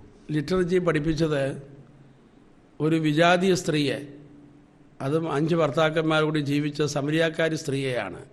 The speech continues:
പ്രൈസ് ദി ലോർഡ്. ഹല്ലേലൂയ, ഹല്ലേലൂയ, ഹല്ലേലൂയ, ഹല്ലേലൂയ. അപ്പോൾ എങ്ങനെയാണ് ദൈവത്തെ ആരാധിക്കേണ്ടത് എന്നതിനെക്കുറിച്ച് നാം പഠിക്കുകയാണെങ്കിൽ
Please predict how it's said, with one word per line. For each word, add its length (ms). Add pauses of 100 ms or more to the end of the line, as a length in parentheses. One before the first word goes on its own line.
(360)
പ്രൈസ് 200
ദി 60
ലോർഡ്. 240 (680)
ഹല്ലേലൂയ, 720 (560)
ഹല്ലേലൂയ, 800 (540)
ഹല്ലേലൂയ, 760 (560)
ഹല്ലേലൂയ. 760 (1800)
അപ്പോൾ 140
എങ്ങനെയാണ് 720
ദൈവത്തെ 440
ആരാധിക്കേണ്ടത് 1120
എന്നതിനെക്കുറിച്ച് 760
നാം 200
പഠിക്കുകയാണെങ്കിൽ 880